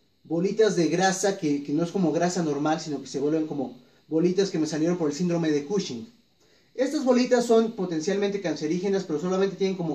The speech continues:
uno por ciento de posibilidad de que se vuelva cáncer. Y son muchas, ¿no? Entonces la posibilidad está un poquito más alta, pero pues ya me las van a quitar. La operación tiene un riesgo nada más como del dos por ciento, por eso les digo,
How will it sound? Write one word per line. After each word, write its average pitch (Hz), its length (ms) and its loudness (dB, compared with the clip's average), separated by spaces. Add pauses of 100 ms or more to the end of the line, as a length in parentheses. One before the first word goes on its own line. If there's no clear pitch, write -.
uno 180 180 0
por 156 140 -4
ciento 175 180 -2
de 151 60 -4
posibilidad 147 420 -2 (300)
de 143 100 -10
que - 60 -14
se 151 140 -8
vuelva 165 340 2
cáncer. 175 560 -2 (480)
Y 302 560 4 (720)
son 202 260 -2
muchas, 220 520 2
¿no? 190 100 0
Entonces 190 280 2
la 147 120 -4
posibilidad 151 400 0
está - 220 -6
un 165 100 -4
poquito 170 260 -4
más 185 200 -2
alta, 185 340 0
pero 226 420 6
pues - 340 -6 (340)
ya 214 240 0
me 240 100 2
las 180 220 2
van 180 160 0
a 180 100 0
quitar. - 560 -2 (720)
La 156 100 -6
operación 185 720 2
tiene 185 300 2
un 170 200 -2
riesgo 175 520 0
nada 175 180 0
más 170 240 0
como 156 320 -2
del 131 160 -2
dos 165 220 0
por 156 220 -2
ciento, 160 440 -4
por 139 140 -4
eso 165 120 -4
les 135 160 -2
digo, 156 300 0